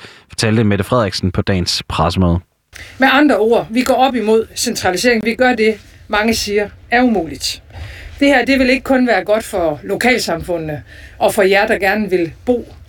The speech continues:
Speaker 2: på landet eller i mindre byer eller i byer uden for de store byer. Det er også godt for erhvervslivet rundt om i landet og for lokale arbejdspladser. Vi skal have et sammenhængende Danmark. Levende lokalsamfund,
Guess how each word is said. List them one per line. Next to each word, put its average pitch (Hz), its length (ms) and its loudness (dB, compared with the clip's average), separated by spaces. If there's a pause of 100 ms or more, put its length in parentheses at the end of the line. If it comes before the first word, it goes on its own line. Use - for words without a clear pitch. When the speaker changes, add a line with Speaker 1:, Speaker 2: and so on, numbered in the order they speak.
(240)
Speaker 2:
på 226 100 2
landet 196 400 0
eller 175 180 2
i 180 160 -4
mindre 185 460 -2 (100)
byer 220 360 2
eller 190 180 2
i 170 100 0
byer 196 300 -2 (300)
uden 220 200 2
for 190 120 -4
de 170 200 -4 (100)
store 220 340 2
byer. 151 240 -6 (440)
Det 226 100 4
er 214 80 4
også 208 180 0
godt 202 160 0
for 202 100 -2
erhvervslivet 165 540 -2
rundt 170 160 -4
om 147 100 -6
i - 20 -6
landet 151 280 -4 (160)
og 190 100 2
for 202 120 4
lokale 180 440 0 (140)
arbejdspladser. 151 560 -6 (920)
Vi 254 100 4
skal 247 320 0 (280)
have 220 200 2 (180)
et 254 140 -4
sammenhængende 208 540 -2
Danmark. 160 540 -4 (520)
Levende 254 440 4
lokalsamfund, 208 840 -2